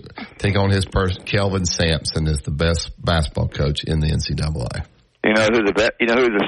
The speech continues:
Speaker 2: second best basketball coach is in the country?
Speaker 1: I guess you agree with me on Kelvin.
Speaker 2: I would say probably so. He and Bill at, at Kansas.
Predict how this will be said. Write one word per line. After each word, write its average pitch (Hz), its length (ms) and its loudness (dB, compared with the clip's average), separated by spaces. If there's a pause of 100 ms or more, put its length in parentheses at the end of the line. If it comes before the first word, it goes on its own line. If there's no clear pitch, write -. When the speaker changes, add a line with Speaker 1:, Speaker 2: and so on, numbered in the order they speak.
Speaker 2:
second 131 300 -2
best 131 300 0
basketball 123 500 0
coach 123 320 2
is 120 180 2
in 107 60 -2
the 101 80 -6
country? 123 340 0
Speaker 1:
I 107 40 0
guess 113 160 0
you 101 80 0
agree 92 280 0
with 98 220 0
me 90 100 2
on 85 140 2
Kelvin. 95 480 -2 (460)
Speaker 2:
I 107 120 4
would 104 140 0 (100)
say 82 120 4
probably 76 460 0
so. 82 160 2 (100)
He 76 120 0
and 80 180 -2
Bill 78 440 2
at, - 80 -4 (220)
at - 120 -20
Kansas. 80 340 -2